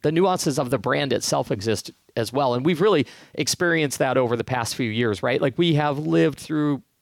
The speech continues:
uh, the craziest of times with inventory shortages, and they were all different for every single manufacturer. Um, some would have cars at this point in time, and then a month later they would have no cars. And so we,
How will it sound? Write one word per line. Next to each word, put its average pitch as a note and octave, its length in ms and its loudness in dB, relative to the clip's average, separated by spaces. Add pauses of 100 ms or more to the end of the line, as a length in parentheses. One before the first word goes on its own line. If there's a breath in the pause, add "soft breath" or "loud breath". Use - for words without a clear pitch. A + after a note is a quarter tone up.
(140)
uh, C#3 240 0
the B2+ 180 -8
craziest G3 840 -2
of C3+ 100 0
times C3 420 -2 (300 loud breath)
with C3+ 220 0 (140)
inventory C#3+ 500 0
shortages, A2+ 540 -2
and C3+ 100 -2
they C#3 80 2
were C#3+ 220 0
all F#3 220 4
different C#3 760 -2 (240 loud breath)
for - 320 -2
every D3+ 400 0
single C3+ 400 0
manufacturer. B2+ 880 -2 (340 loud breath)
Um, A#2+ 220 -4 (160)
some E3+ 300 0
would E3 140 2
have D3 180 0
cars D#3+ 320 0
at B2+ 240 -2
this F3+ 160 0
point F#3 220 0
in D#3+ 80 -4
time, D#3+ 420 0 (200 loud breath)
and C3 220 -2
then C3+ 140 2
a C3 60 0
month C#3 260 -2
later D3 220 2
they C3+ 80 2
would B2 100 2
have B2+ 160 0
no C3+ 160 2
cars. F#2 380 -4 (240 loud breath)
And D3 160 -2
so E3+ 100 4
we, F#3+ 300 0